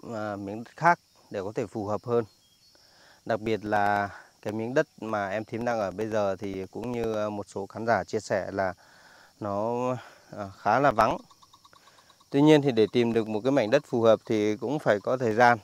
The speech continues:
và phải có, à, kinh tế nó cũng phải hơi dư dả một chút. Và liệu nếu mình chuyển ra chỗ khác thì nó có đủ an toàn và đủ diện tích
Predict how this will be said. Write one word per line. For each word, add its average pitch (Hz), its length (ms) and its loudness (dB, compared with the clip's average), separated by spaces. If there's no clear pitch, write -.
và 98 380 -6
phải 92 300 -8
có, 123 500 -4
à, 104 200 -6
kinh 120 140 -6
tế 127 280 2
nó 156 140 -4
cũng 160 140 -12
phải 110 180 -4
hơi 120 280 -6
dư 135 140 2
dả 113 200 4
một 95 160 -10
chút. 165 200 -2
Và 104 300 2
liệu 110 220 -2
nếu 117 200 -2
mình 160 180 -4
chuyển 101 260 0
ra 123 120 0
chỗ 120 160 -6
khác 160 280 4
thì 107 240 -4
nó 98 220 -6
có 127 140 -4
đủ 117 140 -4
an 113 220 0
toàn 110 200 6
và 98 380 -6
đủ 95 400 -12
diện 113 220 -4
tích 160 200 -2